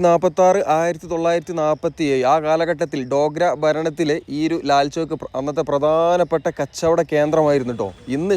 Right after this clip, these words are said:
ശ്രീനഗറിലെ ഏറ്റവും പ്രധാനപ്പെട്ട മാർക്കറ്റുകളിൽ ഒന്നാണ് ഈ ഒരു ലാൽ ചോക്ക്. വൈകുന്നേര സമയത്തൊക്കെ നല്ല തിരക്കാട്ടോ. ഒരുപാട് ആളുകൾ വരുന്നുണ്ട്, ഒരുപാട് കച്ചവടക്കാരുണ്ട്.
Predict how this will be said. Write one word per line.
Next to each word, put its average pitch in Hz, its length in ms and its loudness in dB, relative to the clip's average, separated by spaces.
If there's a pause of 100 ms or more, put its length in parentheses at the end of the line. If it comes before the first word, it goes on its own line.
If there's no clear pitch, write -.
ശ്രീനഗറിലെ 160 540 0
ഏറ്റവും 170 360 -2
പ്രധാനപ്പെട്ട 156 540 2 (120)
മാർക്കറ്റുകളിൽ 151 640 -2 (120)
ഒന്നാണ് 156 460 4 (180)
ഈ 139 120 -2
ഒരു 170 100 2 (200)
ലാൽ 135 280 6
ചോക്ക്. 151 260 2 (480)
വൈകുന്നേര 165 420 6 (100)
സമയത്തൊക്കെ 190 520 2
നല്ല 165 400 0
തിരക്കാട്ടോ. 151 460 4 (300)
ഒരുപാട് 147 600 6
ആളുകൾ 160 320 4 (300)
വരുന്നുണ്ട്, 147 360 0
ഒരുപാട് 143 440 2
കച്ചവടക്കാരുണ്ട്. 143 720 2